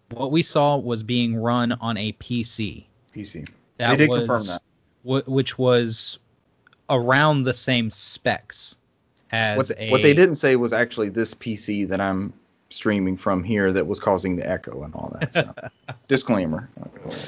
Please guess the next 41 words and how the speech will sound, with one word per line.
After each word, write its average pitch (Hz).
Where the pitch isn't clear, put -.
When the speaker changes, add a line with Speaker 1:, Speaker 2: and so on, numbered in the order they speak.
Speaker 1:
But 131
it, 143
it, 151
it's 143
supposed 156
to 139
have 131
the 117
same 123
specs -
as 113
the 107
Series 110
X, -
which -
is 135
kind 180
of 151
odd 147
if 131
you're, 127
you 117
know, 113
you, 110
you've 110
been 120
touting 123
the 110
power 117
of 110
the 113
system 110
and, 104
um, 104
how 120
great 113
games 110
are 117
gonna 104
play 110
and, 104